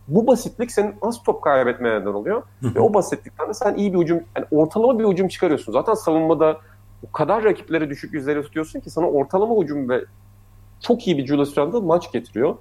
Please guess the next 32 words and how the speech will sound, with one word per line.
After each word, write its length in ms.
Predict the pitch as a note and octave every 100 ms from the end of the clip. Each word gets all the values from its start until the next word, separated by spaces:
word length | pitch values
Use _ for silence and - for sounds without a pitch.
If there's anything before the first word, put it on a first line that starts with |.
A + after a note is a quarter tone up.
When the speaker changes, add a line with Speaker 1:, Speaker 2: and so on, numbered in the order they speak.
| - - - - -
Speaker 1:
E, 60 |
o 120 | - C#3
yüzden 200 | D3+ F3+
ben 180 | F3+ F3+
Tom 180 | F#3 F3+
Thibodeau'nun 300 | G3 G3 G3
çok 180 | -
mutlu 240 | E3 D3+ D#3+
olduğunu 280 | D3 D#3+ C#3+
düşünüyorum. 440 | A#2+ G#2+ F#2 F#2
Zaten, 360 | A#2 A2+ C3 C3 - - - -
e, 200 | - G#2
diğer 280 | A2+ C#3+ C#3+
koçların 460 | C#3+ B2+ - C3+ C3+
nazaran 380 | A#2+ C3+ C3 A#2+
biraz 280 | D3+ B2+
daha 100 | B2+
fazla 260 | B2 A#2+ A2+ - -
paslarını 260 | - B2 A#2+
oynatmasından 520 | A#2 A#2 B2 - B2+
hep 160 | B2+ -
bahsediyoruz 520 | G#2+ - G2 A2+ F3+
ama 180 | G#3+ B2+ - -
bench 400 | C3 G#3 A#3+ -
ve 100 | G3
as 320 | - F#3 -
dengesini 460 | F#3+ E3+ D3+ D#3 D3+
Quickly 440 | - F#3 G#3+ G#3+
dışında 300 | D3+ - E3
birçok 300 | E3+ - F#3
oyuncuda 380 | D3+ C#3 C#3 D3+
buldu. 460 | C3+ A2 - C#3+